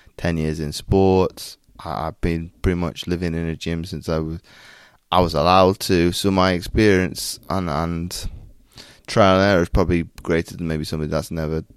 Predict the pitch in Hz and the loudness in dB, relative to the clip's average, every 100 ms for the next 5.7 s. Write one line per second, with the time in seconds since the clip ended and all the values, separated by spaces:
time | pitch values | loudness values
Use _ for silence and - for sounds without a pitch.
0 | - - - - 85 73 71 80 80 69 | -20 -12 -12 -8 -10 -6 -6 -6 -6 -6
1 | - 78 71 - - 80 73 80 85 87 | -6 -4 -2 -4 -4 -6 -6 -6 -10 -6
2 | 76 76 - - 82 80 - - 113 123 | -2 -2 -4 -8 -8 -8 -6 0 0 0
3 | 80 78 98 90 85 - - _ - 87 | -6 -4 2 2 2 -6 -20 _ 0 4
4 | 98 98 95 80 - 95 - - 160 175 | 6 4 4 0 0 0 2 4 6 4
5 | 120 82 - 71 - 156 | 0 -2 0 0 2 2